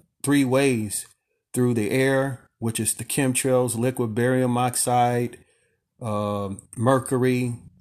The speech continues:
aluminum, and so forth, all kind of dangerous chemicals, and they constantly spraying in the air. And then the, uh, soil, which is glyphosate, which is the Roundup or weed killer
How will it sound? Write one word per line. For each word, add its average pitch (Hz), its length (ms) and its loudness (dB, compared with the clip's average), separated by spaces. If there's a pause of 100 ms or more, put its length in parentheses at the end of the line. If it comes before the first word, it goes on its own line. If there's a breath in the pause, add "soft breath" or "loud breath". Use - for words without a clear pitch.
(120)
aluminum, 127 680 2
and 113 120 0
so 123 200 2
forth, 120 360 -2
all 120 180 2
kind 123 240 -2
of 98 140 -4
dangerous 120 420 0
chemicals, 123 560 -2
and 110 100 -2
they 107 60 -2
constantly 127 540 -2
spraying 123 480 -2
in 117 100 -2
the 107 100 -4
air. 120 400 -2 (340 loud breath)
And 110 160 -2
then 120 280 0
the, 110 180 -2
uh, 107 120 -4
soil, 123 640 0
which 110 220 -6
is - 260 -6
glyphosate, 120 1120 -2 (480 loud breath)
which 110 160 -4
is 101 140 -2
the 110 100 -2
Roundup 120 680 2
or 104 160 -2
weed 123 280 0
killer 117 500 -2